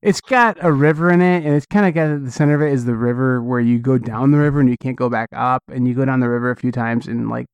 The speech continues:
do some building of memorials and monuments. Um, but I don't really think this game was clunky or heavy necessarily, but I know that the reprint, I think, cleaned things up a little bit and made it a little more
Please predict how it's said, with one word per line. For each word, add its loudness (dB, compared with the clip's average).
do 0
some 0
building -2
of -4
memorials 0
and -4
monuments. 0
Um, 0
but -2
I -2
don't 4
really 2
think 0
this -8
game 2
was -2
clunky -2
or -2
heavy 0
necessarily, 0
but -4
I -4
know 0
that -4
the -4
reprint, -2
I -6
think, -4
cleaned 0
things 0
up -2
a -4
little 0
bit -2
and 2
made 2
it -2
a 0
little 0
more 0